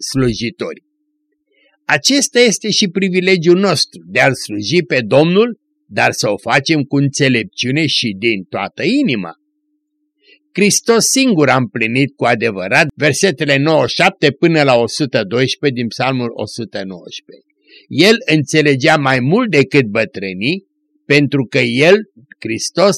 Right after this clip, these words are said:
respecta rânduielile divine, în timp ce bătrânii se limitau numai la a învăța pe alții, cum vedem la versetul o sută.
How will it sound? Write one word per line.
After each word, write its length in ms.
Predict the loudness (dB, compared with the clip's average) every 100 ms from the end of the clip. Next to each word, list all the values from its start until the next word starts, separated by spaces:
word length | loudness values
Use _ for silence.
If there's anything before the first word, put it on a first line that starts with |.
| -6 -4
respecta 840 | 2 2 2 -2 -4 -2 2 4
rânduielile 760 | 4 2 0 0 2 0 0 -2
divine, 480 | -2 -4 0 2 0 -2 _ _ _ -2
în 200 | -2 0
timp 260 | -2 0
ce 120 | 2 2
bătrânii 600 | 2 2 2 2 2 0
se 160 | 0
limitau 540 | 0 0 0 2 4 4
numai 340 | 4 4 4
la 160 | 4 2
a 220 | 0 2
învăța 560 | 2 2 0 2 0 0
pe 100 | 0
alții, 580 | 0 0 -4 -12 -12 _ _ _
cum 180 | -8 -4
vedem 540 | -2 -2 0 -2 -4 _ _
la 160 | -8 -6
versetul 540 | -6 -6 -8 -8 -10
o 40 |
sută. 340 | -10 -12 -14